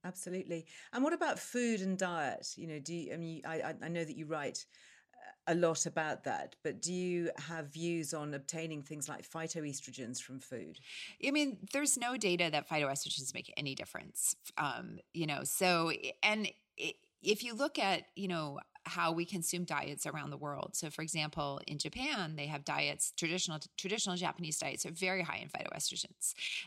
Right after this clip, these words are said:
Speaker 2: and they live a very long, healthy life in general. Eh, but if you go to the Mediterranean diet, if you go to, you know, Greece or Southern Italy, they have almost no phytoestrogens in their food, and they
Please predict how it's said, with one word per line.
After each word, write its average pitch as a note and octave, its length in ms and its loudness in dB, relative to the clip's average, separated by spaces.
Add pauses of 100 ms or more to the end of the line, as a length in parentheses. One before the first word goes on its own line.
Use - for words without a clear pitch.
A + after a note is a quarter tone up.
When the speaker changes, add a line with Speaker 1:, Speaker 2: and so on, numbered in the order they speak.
(140)
Speaker 2:
and E3+ 320 6
they D3 200 4
live D3 200 0
a E3 40 -4
very D#3+ 220 2
long, D#3+ 180 0
healthy D#3+ 260 -2
life C4+ 260 2
in F#3 60 -8
general. - 300 -6 (480)
Eh, G#3 100 4
but D4+ 100 2
if D#4+ 140 0
you C#4+ 80 0
go A#3+ 160 0
to C4+ 80 -2
the A#3 100 -4
Mediterranean A3 580 0
diet, D3 340 0
if E3 100 -6
you D#3+ 60 -2
go F3+ 180 0
to, F3 80 0
you D#3 300 -2
know, D#3+ 80 -4
Greece A3 420 -2
or D3+ 60 0
Southern D#3+ 280 0
Italy, G3 380 0 (220)
they D4 60 4
have G4 100 4
almost G#4 340 0
no G#3+ 420 2
phytoestrogens D#3+ 720 2
in - 60 -6
their C#3+ 60 -4
food, F#3+ 200 0
and E4+ 80 -2
they G#4+ 60 0